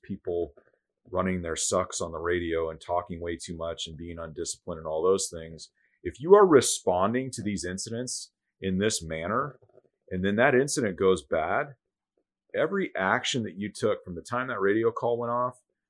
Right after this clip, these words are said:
to the time that call is over with are now subject to evaluation. And you're gonna run into problems if you have not spent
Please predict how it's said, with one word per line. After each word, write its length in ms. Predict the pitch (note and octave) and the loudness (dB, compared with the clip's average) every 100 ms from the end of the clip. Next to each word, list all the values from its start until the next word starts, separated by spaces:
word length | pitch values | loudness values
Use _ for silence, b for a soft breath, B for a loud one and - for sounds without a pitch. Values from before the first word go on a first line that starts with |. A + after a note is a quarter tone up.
| _ | _
to 80 | G2+ | -10
the 80 | F#2 | -8
time 320 | - B2 C3+ | -4 0 2
that 160 | B2 G#2 | 2 0
call 260 | A#2 A2 | 2 4
is 120 | F2 F#2+ | 4 4
over 180 | G2+ | 2
with 240 | E2 E2 D#2+ F2+ | 2 -2 -4 -6
are 100 | F2+ | -4
now 240 | A2+ C3+ | -2 -2
subject 580 | C#3+ - G#2+ G#2+ A#2+ - | -2 2 2 4 -2 0
to 120 | G2 | -2
evaluation. 840 | D2+ F2+ F2 D2+ D#2+ F2 - C#2 C#2 _ _ _ | 0 -2 -2 -2 -4 -4 -8 -14 -20 _ _ _
And 140 | E2+ F2+ | -6 0
you're 160 | E3 | 0
gonna 120 | A3+ | 2
run 180 | C#3 C#3+ | 4 4
into 160 | C#3+ - | 4 0
problems 840 | - A2 B2+ F2+ E2+ E2 - - _ _ _ _ - | 4 4 6 2 -4 -4 -12 -12 _ _ _ _ -10
if 180 | - - | -8 -4
you 160 | C#3 | 2
have 140 | B2+ F#2+ | 2 4
not 480 | G2 G#2+ A#2+ C3 - _ | 4 6 6 4 -4 _
spent 600 | - - - A2+ F#2 - | -6 -4 0 2 2 -4